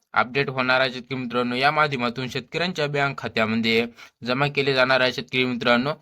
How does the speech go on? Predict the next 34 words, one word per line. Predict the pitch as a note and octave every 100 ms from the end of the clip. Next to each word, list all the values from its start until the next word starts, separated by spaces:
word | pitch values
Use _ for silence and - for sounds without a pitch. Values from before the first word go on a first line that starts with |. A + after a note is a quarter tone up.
| _ - -
सव्वीस | A#2 C3
हजार | B2+ A#2 B2
रुपये, | B2 A2+ B2 D3+ G#3+ _ _ _ -
हेक्टरी | B2 B2 D3 G3
रक्कम | E3 D#3 C#3+
सव्वीस | C#3+ B2 D#3 D#3
हजार | C3+ C3+
रुपये | B2+ C#3 C3 B2 B2 - _ -
पर्यंत | A#2+ B2 A#2+
जमा | C3+ A#2 C3 D3+
होण्याची | C#3 B2+ B2 C3+
वेळ. | A#2+ B2+ B2 A#2+ A#2 - - - C3
एक | A#2+
मित्रांनो, | B2+ B2+ C3+ D3+
आज | D3
पाहू | A#2+ - B2
किती | B2 A#2+
वाजता | B2+ A#2+ - A#2+
जमा | A#2 A#2
होणार. | B2 C3+ B2
आज | A2 C#3+
रात्री | D3+ D3 D#3+
बारा | D3 A2 A#2 D3 D3+ - _ -
वाजेपर्यंत, | A#2+ B2+ A#2+ B2+ A#2+ B2
शेतकरी | B2 - B2+
मित्रांनो, | A2+ A#2 A2+ A#2 D#3+ - _ _ -
सकाळी | B2+ A#2+ C#3+
सात | C#3 B2+ C3+
वाजेपासून | C3 C#3 C3+ C3+
सुरू | - B2+
झालेले | B2 A#2+ B2
आहे. | B2
शेतकरी | A#2+ - B2
मित्रांनो, | A#2+ A2+ A2+ A2 G#2